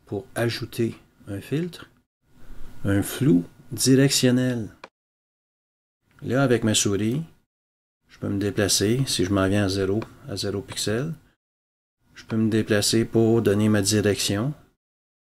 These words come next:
Et si je continue, je peux monter jusqu'à cent. Par contre, si je prends seulement que le curseur du paramètre, si je m'en vais au maximum,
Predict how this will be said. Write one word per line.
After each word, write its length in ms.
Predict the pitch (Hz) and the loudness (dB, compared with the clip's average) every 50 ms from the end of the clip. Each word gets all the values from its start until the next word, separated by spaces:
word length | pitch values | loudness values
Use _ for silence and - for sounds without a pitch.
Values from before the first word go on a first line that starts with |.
| _ _ _ _ _ _ _ - - | _ _ _ _ _ _ _ -10 -8
Et 100 | 113 110 | -6 -2
si 260 | - - - - 131 | -2 0 0 0 2
je 120 | 110 123 | 4 4
continue, 500 | 113 - 123 113 113 - - - 123 131 | 2 4 2 0 0 0 0 2 2 2
je 120 | 127 127 - | 2 0 0
peux 120 | - 127 | 2 2
monter 340 | 123 123 120 117 117 - 135 | 4 4 2 2 0 0 0
jusqu'à 380 | 127 127 117 - - 113 107 107 | 0 0 0 0 0 0 0 0
cent. 280 | - - 120 113 107 - - _ _ _ _ _ _ _ _ _ _ _ _ _ _ _ _ _ _ _ _ _ - _ _ _ _ _ _ | 0 -2 -2 -4 -6 -10 -14 _ _ _ _ _ _ _ _ _ _ _ _ _ _ _ _ _ _ _ _ _ -20 _ _ _ _ _ _
Par 160 | - 101 - | -10 -10 -6
contre, 240 | - 120 135 143 139 | -2 0 2 2 2
si 140 | - - 101 | 2 0 0
je 100 | - - | -2 -2
prends 200 | - 110 117 - - 117 - - - - - | -2 -2 -2 -2 -4 -6 -8 -8 -12 -16 -6
seulement 540 | 117 - - 131 123 131 127 127 139 151 143 - - _ _ _ _ _ _ _ _ _ _ _ _ _ _ _ _ _ _ _ _ | -4 -2 0 0 2 2 2 2 2 0 -2 -6 -10 _ _ _ _ _ _ _ _ _ _ _ _ _ _ _ _ _ _ _ _
que 100 | - 110 | -6 -4
le 460 | 107 104 104 101 95 101 98 95 92 - | -4 -2 -2 -2 -2 0 0 0 -2 -2
curseur 540 | - - 131 110 - - - 127 123 131 127 | 0 2 2 2 2 0 0 2 2 2 0
du 140 | 127 - - | 0 -2 0
paramètre, 840 | - 113 104 107 101 95 98 107 127 156 180 196 - - - - _ _ _ _ _ _ _ _ _ - | 0 2 2 2 0 0 0 -2 -2 -2 -4 -6 -10 -14 -20 -20 _ _ _ _ _ _ _ _ _ -20
si 140 | - - 104 | -18 -14 -10
je 80 | 98 | -6
m'en 180 | 104 104 107 107 | -2 0 0 2
vais 100 | 104 120 | 4 6
au 80 | 127 123 | 6 6
maximum, 760 | 120 117 110 - - - 107 104 104 120 147 170 170 165 | 6 4 4 2 0 2 2 2 2 0 0 0 -2 -4